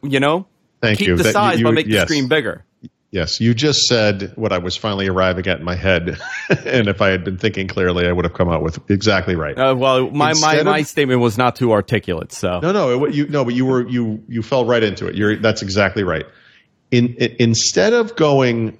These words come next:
Speaker 1: Smaller.
Speaker 2: instead of taking a thirteen inch device and put it, putting it in a smaller body, here's an idea.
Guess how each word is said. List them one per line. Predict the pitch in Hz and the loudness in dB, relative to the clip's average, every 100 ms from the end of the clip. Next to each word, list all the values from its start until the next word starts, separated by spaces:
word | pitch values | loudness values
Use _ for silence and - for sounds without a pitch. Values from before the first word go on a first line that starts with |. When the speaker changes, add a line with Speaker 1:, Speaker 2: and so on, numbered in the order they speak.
| _ | _
Speaker 1:
Smaller. | - - 120 120 | -10 -2 2 2
Speaker 2:
instead | - 196 | 2 0
of | 214 | 0
taking | - 185 151 | 0 0 0
a | 120 | 0
thirteen | - 143 143 135 | 2 0 0 -2
inch | 120 110 | -2 -4
device | 101 104 - | -2 0 0
and | 104 | -4
put | - 110 | -2 0
it, | 104 - _ - | 0 -4 _ -4
putting | 113 101 | -2 0
it | 95 | 0
in | 90 | -2
a | |
smaller | - - 123 131 95 | -2 0 2 2 0
body, | 85 73 67 64 98 - _ _ _ | 0 0 0 -4 -8 -14 _ _ _
here's | - 185 151 | 0 0 2
an | |
idea. | 85 - 57 98 | -2 -2 -6 -8